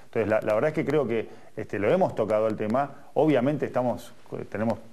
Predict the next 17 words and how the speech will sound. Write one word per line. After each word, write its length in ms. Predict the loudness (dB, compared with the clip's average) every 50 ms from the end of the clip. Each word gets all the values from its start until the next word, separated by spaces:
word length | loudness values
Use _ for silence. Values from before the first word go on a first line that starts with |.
| -12 -4
planteado, 500 | -2 -2 0 2 4 4 4 4 4 2
hay 100 | 0 0 -2
un 60 | -2
equipo 340 | -4 -2 -2 -2 0 0 0
de 40 | 0
trabajo 540 | 2 4 4 4 4 2 0 -2 -2 -2 -4 -10 -16 -18 -18 -18 -16 -16 -16 -16 -18 -18 -18 -16 -16 -16 -14
buscando 680 | -10 -6 -6 -6 -4 0 0 2 4 4 2 0 0 -4 -14 -18 -18 -18 -18 -18 -18 -18 -18 -18 -18 -18 -18 -14 -10
específicamente 680 | -8 -6 -4 -4 -2 0 0 0 2 2 2 2 2 0
cuáles 160 | 0 0 0
son 100 | 0 0
las 120 | 0 0
acciones 420 | 0 -4 -2 -2 -2 -2 -2 -2 -2
a 60 | -4
tomar 380 | -2 0 2 2 2 2 0 -2 -8 -14 -16 -16 -16 -16 -16 -18 -18 -18 -18 -12 -4
para, 280 | -2 0 2 2 0 -2 -4
primero, 380 | -4 -2 0 0 0 0 -2 -6 -8 -14 -16 -16 -16 -16 -16 -16 -18 -18 -18 -8 0
prevenir, 680 | 4 6 6 6 6 6 4 4 4 4 2 0 -2 -8